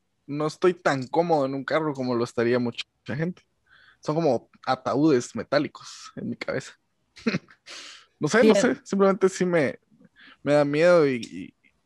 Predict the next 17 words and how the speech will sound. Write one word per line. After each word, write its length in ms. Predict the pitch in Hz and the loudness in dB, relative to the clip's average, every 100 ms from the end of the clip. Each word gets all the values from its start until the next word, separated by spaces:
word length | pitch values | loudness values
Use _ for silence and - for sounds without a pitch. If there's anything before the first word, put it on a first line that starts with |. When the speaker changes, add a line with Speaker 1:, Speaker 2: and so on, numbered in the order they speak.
| _ _ 120 | _ _ -2
Speaker 1:
y 40 | |
a 60 | 113 | 0
veces 520 | 127 165 147 - - | 0 0 -2 -4 -8
uno 220 | 143 139 | -2 0
duda 260 | 147 147 135 | 2 4 4
de 140 | 120 | 2
la 180 | 110 101 | 0 -2
capacidad 580 | - 110 120 - - 117 | -4 -6 -6 -6 -4 -4
intelectual 760 | 131 143 107 104 78 - 127 127 | -2 -2 -2 -4 -12 -2 0 0
de 120 | 120 | -4
nuestros 500 | 117 - - 113 - | -4 -8 -12 -12 -10
compatriotas. 720 | 110 107 - 117 131 92 - - - | -10 -8 -8 -6 -4 -6 -10 -12 -14
Speaker 2:
<laughs> 140 | - - 262 277 - 285 - 277 - - - - _ _ - | -2 2 4 4 0 -6 -2 -2 -4 -8 -18 -20 _ _ -4
Speaker 1:
Entonces, 160 | 151 156 | 0 2
no 100 | 156 | 2
sé. 180 | 240 277 _ - _ _ _ _ _ _ _ - | 0 -2 _ -20 _ _ _ _ _ _ _ -12
<laughs> 520 | 135 143 143 185 165 | -4 -4 -2 -4 -4